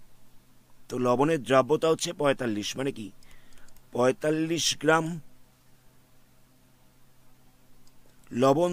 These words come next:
দ্রবীভূত হতে পারে একশো গ্রাম জলে। তো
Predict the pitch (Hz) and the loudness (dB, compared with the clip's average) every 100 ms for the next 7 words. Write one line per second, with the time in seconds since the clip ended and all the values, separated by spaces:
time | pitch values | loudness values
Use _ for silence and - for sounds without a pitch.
0 | 165 156 160 160 160 165 156 160 147 117 | 0 2 2 2 0 -2 0 0 0 0
1 | 139 - - - - - - _ - - | -4 -14 -20 -20 -20 -20 -20 _ -20 -20
2 | - - - - - - - - - - | -20 -20 -20 -20 -20 -20 -20 -20 -16 -4
3 | 127 - - 160 151 110 160 156 139 107 | -2 -2 -2 0 0 2 0 0 -2 -2
4 | 95 - - - - - - - - - | -4 -8 -20 -20 -20 -20 -20 -20 -20 -20
5 | - - - - - - - - - - | -20 -20 -20 -20 -20 -20 -20 -20 -20 -20
6 | - - _ - _ - - - - - | -20 -20 _ -20 _ -20 -20 -20 -20 -20
7 | - - - - - - - - - - | -20 -20 -20 -16 -14 -14 -18 -20 -20 -10